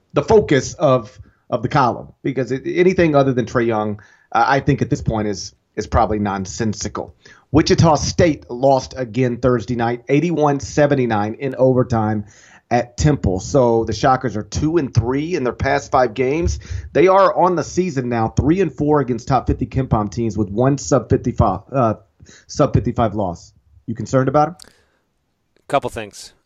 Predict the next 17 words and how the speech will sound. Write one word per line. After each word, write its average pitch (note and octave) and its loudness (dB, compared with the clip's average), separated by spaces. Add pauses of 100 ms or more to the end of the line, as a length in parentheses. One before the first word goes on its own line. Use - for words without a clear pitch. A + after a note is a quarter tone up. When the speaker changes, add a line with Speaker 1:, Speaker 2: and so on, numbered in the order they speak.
(120)
Speaker 2:
Uh, G2 -16 (520)
I A#2 -10
told D#3 2
you C3 0
this A#2+ -6
might G#2+ -6
happen F#2 -8
off A2 -4
air, G2+ -4
Speaker 1:
Yep. F2+ -4 (560)
Speaker 2:
and G#2+ -14 (100)
lo A#2+ -6
and G#2+ -10
behold, G#2 -8
it D#2+ -20
did. F#2 -10 (320)
Um, F#2+ -6